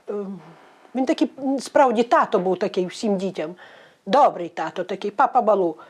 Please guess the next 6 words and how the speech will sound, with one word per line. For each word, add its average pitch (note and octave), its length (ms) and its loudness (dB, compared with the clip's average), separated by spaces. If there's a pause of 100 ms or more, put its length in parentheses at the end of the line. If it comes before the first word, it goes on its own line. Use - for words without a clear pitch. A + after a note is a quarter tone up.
(1700)
Е? C#4+ 240 -2 (960)
Для G3+ 120 4
нього A3 240 4
це A3 100 -8
було G3+ 200 2
найстрашніше. F#3 920 -4